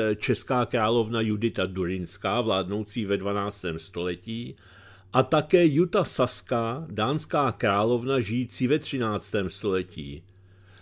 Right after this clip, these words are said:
A navíc Guta Habsburská, manželka českého krále Václava druhého. Jméno Judita nemá ženský protějšek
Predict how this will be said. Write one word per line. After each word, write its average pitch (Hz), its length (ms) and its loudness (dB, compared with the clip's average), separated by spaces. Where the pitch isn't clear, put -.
A 107 120 4
navíc 117 760 2
Guta 123 440 2
Habsburská, 107 1300 -2
manželka 107 600 2
českého 92 640 -2
krále 95 520 0
Václava 95 600 -2
druhého. 104 640 -2
Jméno 135 440 6
Judita 147 640 4
nemá 127 440 2
ženský 135 500 0
protějšek 98 880 -2